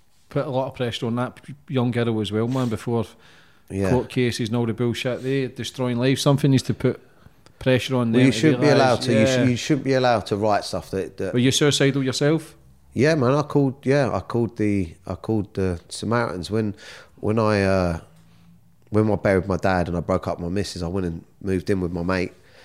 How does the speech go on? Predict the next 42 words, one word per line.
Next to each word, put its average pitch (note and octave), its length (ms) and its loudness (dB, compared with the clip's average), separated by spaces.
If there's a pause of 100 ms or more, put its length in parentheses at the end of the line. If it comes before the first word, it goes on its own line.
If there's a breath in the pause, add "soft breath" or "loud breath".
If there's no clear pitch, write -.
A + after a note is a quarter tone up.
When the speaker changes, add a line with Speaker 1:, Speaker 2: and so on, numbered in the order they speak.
(280 soft breath)
Speaker 2:
and, F#2 340 -2
uh, F#2+ 380 2 (840)
I, F#2+ 260 -2
um, F2+ 420 -2 (200)
I F2+ 80 -4
was, E2+ 160 -2 (160)
I F#2 80 0
was F2 160 0
on F2 80 -2
the F2+ 80 -4
gear, F#2+ 360 -4
and E2+ 100 -10
I E2 40 -10
was, E2 380 -12 (1200 loud breath)
I - 60 0
was G#2 260 0
just, - 720 -8
yeah, G2+ 340 2
not G2+ 320 -4 (240)
great. G#2+ 420 2
And F#2 140 -4
I F#2 40 -2
can G#2 160 -4
remember G2+ 280 2
I F#2 80 4
was F2 120 -2
sitting F#2+ 300 -4
in, F2+ 340 2
I, G2 120 0
and F#2+ 140 2
he G2+ 80 4
had F#2 200 2
white G2+ 240 2
carpet, G#2+ 460 0
and F2 80 -6
I E2+ 60 -2
can F#2 160 -4
remember F#2 200 0
thinking E2 280 -6
to F2 80 -6
myself, E2 420 -6
"Oh, - 60 -14